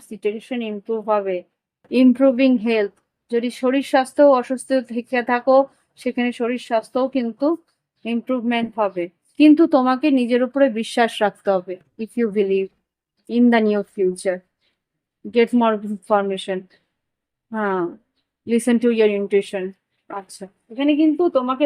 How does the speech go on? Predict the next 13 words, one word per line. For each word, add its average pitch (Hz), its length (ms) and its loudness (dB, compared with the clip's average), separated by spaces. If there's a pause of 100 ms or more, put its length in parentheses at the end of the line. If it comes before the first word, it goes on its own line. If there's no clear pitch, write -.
(100)
বলছে, 277 200 0 (100)
তোমার 269 200 2 (120)
মনই 302 260 4 (100)
বলে 254 240 2
দেবে 175 200 -2 (560)
এটার 226 360 2
উত্তর। 202 300 -4 (260)
হুম, 269 220 2 (200)
কিন্তু 254 280 -2
এখানে 269 260 2
যা 269 160 4
বুঝতে 233 240 -2
পারছি, 254 240 -2